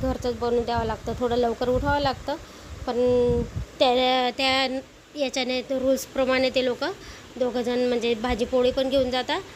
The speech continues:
आणि त्या धाकाने खाताही ते. बाहेरचं काही खायचं त्याच्यापेक्षा हे चांगलं आहे की रूल्स हे आहेत. तर दोघांना मी इथं भाजी पोळ्या बनवलेल्या आहेत, एकीकडं शेवची चटणी, एकीकडं पोळ्या. त्यानंतर मी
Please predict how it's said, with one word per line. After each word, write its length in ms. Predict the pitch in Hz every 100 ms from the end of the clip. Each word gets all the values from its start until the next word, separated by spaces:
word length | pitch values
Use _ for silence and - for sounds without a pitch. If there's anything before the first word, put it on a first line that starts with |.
| - - - 269
आणि 340 | 247 247 240 247
त्या 100 | 247
धाकाने 360 | 254 254 254 262
खाताही 440 | 247 226 240 240
ते. 240 | 226 220 196 - - - - -
बाहेरचं 380 | 240 240 226 247
काही 160 | 240 240
खायचं 340 | 240 233 220
त्याच्यापेक्षा 520 | 240 233 233 233 233 247
हे 100 | 233
चांगलं 360 | 254 226 233
आहे 100 | 226
की 240 | 214 220 220
रूल्स 320 | 226 220 -
हे 140 | 233
आहेत. 340 | 220 214 - - - - - -
तर 80 | 254
दोघांना 380 | 247 240 247 233
मी 120 | 240
इथं 160 | 233 247
भाजी 260 | 240 240
पोळ्या 280 | 240 240 233
बनवलेल्या 520 | 233 240 240 240 240
आहेत, 260 | 240 247 262
एकीकडं 380 | 233 240 247 240
शेवची 360 | 240 240 226 247
चटणी, 320 | 240 233 247
एकीकडं 400 | 233 233 240 233
पोळ्या. 380 | 220 226 233 247 - - - - - - - - - - -
त्यानंतर 420 | 254 254 247 247
मी 400 | 247 254 240 233